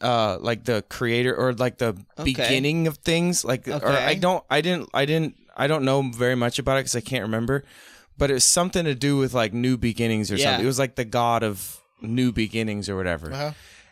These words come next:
Speaker 1: And so that's the only reason why January is, like, the start of the, but I know it's, like, screwed up because it's a calendar. And I'm like, maybe, maybe, maybe one thing that could be in for twenty twenty-four is, like, we just do what makes sense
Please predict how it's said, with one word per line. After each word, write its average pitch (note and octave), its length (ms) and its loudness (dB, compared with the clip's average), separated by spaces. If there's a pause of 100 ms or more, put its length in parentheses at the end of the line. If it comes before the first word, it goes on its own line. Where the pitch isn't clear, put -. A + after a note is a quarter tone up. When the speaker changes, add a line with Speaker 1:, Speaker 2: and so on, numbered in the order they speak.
(200)
Speaker 1:
And A2+ 140 -2
so D3+ 140 -2
that's F3 240 0
the G3 80 2
only F3 240 0
reason E3+ 340 0
why C#3 200 2
January C3+ 520 0
is, A2+ 100 -2
like, A#2 180 -2
the B2 100 -2
start C3 340 0
of A#2 100 -2
the, G#2+ 200 -6
but D3+ 160 0
I D#3 100 4
know F#3+ 220 2
it's, D#3 160 -2
like, C3+ 120 0
screwed D#3+ 340 0
up E3+ 200 0
because B2+ 300 -2
it's A2+ 120 -8
a A2+ 60 -8
calendar. C3 640 0 (680)
And C3 120 2
I'm C#3 140 2
like, C3+ 300 0
maybe, F#3 640 2 (420)
maybe, F#3 680 2
maybe D3+ 440 -2
one E3+ 280 2
thing E3+ 180 0
that D3+ 160 0
could D3+ 160 -2
be C3 240 -2
in D3+ 140 -2
for D3+ 100 -6
twenty C#3 300 -4
twenty-four C#3 580 0
is, B2 220 0
like, B2 160 0
we D3 100 0
just C#3 280 -2
do D3+ 140 2
what C#3+ 160 2
makes B2 280 0
sense - 500 -2